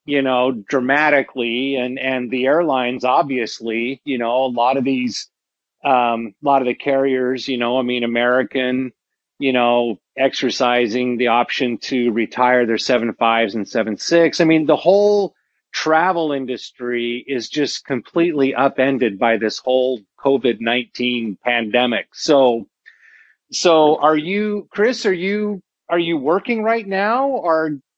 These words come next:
are you kind of in transition? What's, what's kind of going on with you? And tell me a little bit about, like,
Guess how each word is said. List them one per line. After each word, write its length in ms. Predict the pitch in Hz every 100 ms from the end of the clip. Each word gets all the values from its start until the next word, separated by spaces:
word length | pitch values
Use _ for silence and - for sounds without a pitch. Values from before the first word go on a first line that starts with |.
| _ _
are 160 | 165 165
you 480 | 156 156 147 143 -
kind 160 | 175 170
of 80 |
in 140 | 156 147
transition? 680 | - 147 123 175 185 208 190
What's, 460 | 180 175 - - 160
what's 260 | 180 185
kind 180 | - 214
of 80 | 185
going 240 | 185 190
on 200 | 185 175
with 180 | 170 -
you? 220 | 170 196
And 120 | 185 139
tell 160 | 170
me 120 | 175
a 80 | 180
little 200 | 170 165
bit 140 | 156 160
about, 400 | 143 156 156 139
like, 320 | 143 139